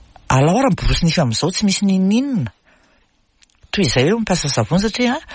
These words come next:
le P H an'ilay savony mety ho acide be. De lasa manimba an'ilay ia nify fa mm, tadiavatra ny dentifrice na atao avy amin'izao le izy. Fa raha ny sisa, maninona kay hono le molerana ankizy nipoitra voalohany iny a, de efa misy maintimainty kely eo ampovoany.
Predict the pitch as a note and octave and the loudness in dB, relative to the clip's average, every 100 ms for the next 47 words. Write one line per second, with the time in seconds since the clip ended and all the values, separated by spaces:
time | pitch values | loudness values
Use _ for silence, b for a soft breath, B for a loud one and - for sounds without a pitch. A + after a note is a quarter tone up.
0 | B B - C3 B2+ C3 C3 C3 C3 C3 | B B -2 0 2 4 2 2 0 0
1 | C3 - E3 C#3+ - D3 C3+ - - F3 | -2 0 0 0 0 0 0 -2 -2 2
2 | G3+ F3+ D3+ B2+ - C3+ A#2+ A#2+ C3+ F3+ | 2 0 -4 -4 -4 -4 -4 -2 -4 -4
3 | B B B B2+ A#2+ D3 C3 C3 B2+ B2 | B B B 0 2 2 2 4 2 2
4 | B2 B2 B2 B2 A#2+ B2 C3 B2 C3+ F3+ | 0 0 0 0 0 0 0 2 0 -2
5 | - - A#3+ B B B B - A#2 A#2 | -2 -2 -2 B B B B -6 0 2
6 | A2+ A#2 B2 C3 C#3+ B2 - - - D3 | 2 0 0 0 0 -2 -4 -4 -2 -2
7 | - D#3+ G3+ B B - A#2+ B2 A#2 A2 | 0 0 0 B B -6 -2 0 2 0
8 | - A2+ C3 A#2+ B2 C3 - B B B | 2 0 2 2 2 0 -2 B B B
9 | B B - F3 D#3+ D3+ - G3+ A3+ A#3+ | B B -2 0 2 2 0 0 2 2
10 | G#3+ F3+ G#3 G#3+ G#3+ G#3+ G#3 G#3 G3+ F3 | 4 4 2 2 0 2 2 2 2 2
11 | D3+ C#3+ C#3+ C#3+ C#3+ C3+ D3+ C3+ A#2 C3 | 2 2 2 0 0 -2 0 0 0 -2
12 | A2 A2+ A#2+ B2+ C3 F3+ - B3 B B | 0 0 0 2 2 4 4 2 B B
13 | B B B B - - - C3 B2+ A#2+ | B B B B -20 -16 -2 0 2 0
14 | - C3 B2 C3 A#2+ - E3+ D3 - - | 0 -2 0 -2 -2 -2 -2 -2 0 0
15 | B2+ C#3+ | 2 0